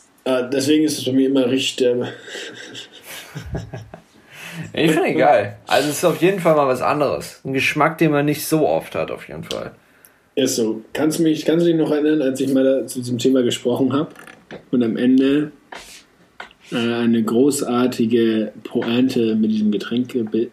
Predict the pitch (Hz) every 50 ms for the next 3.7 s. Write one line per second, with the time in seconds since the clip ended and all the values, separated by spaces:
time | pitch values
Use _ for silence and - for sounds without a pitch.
0 | - 117 113 107 110 110 117 - - 160 - - - _ - - - _ _ _
1 | _ _ _ _ _ _ _ _ _ _ _ _ _ _ _ _ _ _ _ _
2 | _ _ _ _ _ _ _ _ _ _ _ _ _ _ - 101 110 117 135 151
3 | 147 - - - - 101 92 - - 90 82 - -